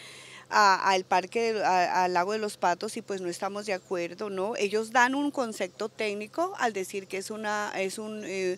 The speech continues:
son unos animales, eh, eh, invasores que, que eso contribuye a que,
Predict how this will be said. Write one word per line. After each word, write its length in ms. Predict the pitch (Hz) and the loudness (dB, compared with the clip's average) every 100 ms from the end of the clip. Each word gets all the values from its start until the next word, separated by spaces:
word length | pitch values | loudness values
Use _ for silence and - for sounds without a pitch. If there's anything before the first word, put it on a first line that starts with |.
| - - - | -8 -18 -10
son 220 | - 220 | -2 -2
unos 260 | 233 233 233 | -2 -4 -2
animales, 760 | 208 196 180 175 185 208 - | -2 0 0 0 -2 -4 -4
eh, 600 | 220 208 185 175 170 175 180 | -2 -2 -2 -2 -2 0 0
eh, 20 | |
invasores 840 | 190 214 - 269 214 233 440 - - - - - - | 0 -4 0 0 0 -2 -6 -10 -18 -18 -20 -8 2
que, 580 | 220 190 180 175 151 190 | 4 4 2 -2 -4 -2
que 300 | 220 190 190 | 0 2 0
eso 520 | 185 240 226 214 214 - | 0 0 2 2 0 -2
contribuye 800 | 208 202 208 185 190 180 208 | -6 -4 -8 -6 -8 -4 0
a 200 | 190 190 | 2 2
que, 500 | 190 - 190 180 170 | 0 -2 -2 -2 -4